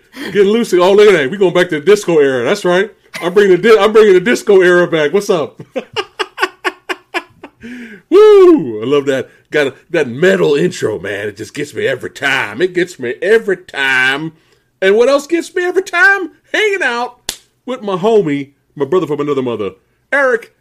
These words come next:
Asian movie enthusiast, also hanging out with the Movie Dojo Army. That's right.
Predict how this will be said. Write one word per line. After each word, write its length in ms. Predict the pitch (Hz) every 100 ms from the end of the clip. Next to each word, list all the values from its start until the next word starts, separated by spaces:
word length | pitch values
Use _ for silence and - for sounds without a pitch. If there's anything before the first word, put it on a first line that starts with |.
| -
Asian 320 | 269 208 185
movie 360 | 165 123 110 98
enthusiast, 680 | 98 220 202 175 180 175 _ _ -
also 640 | 277 294 - 135 107 95 _ - - _
hanging 260 | 233 185
out 140 | 170 143
with 80 |
the 80 | 135
Movie 220 | 185 175
Dojo 440 | 160 180 151 165 160
Army. 520 | 165 202 147 90 73 _ _ -
That's 240 | 139 -
right. 280 | 147 113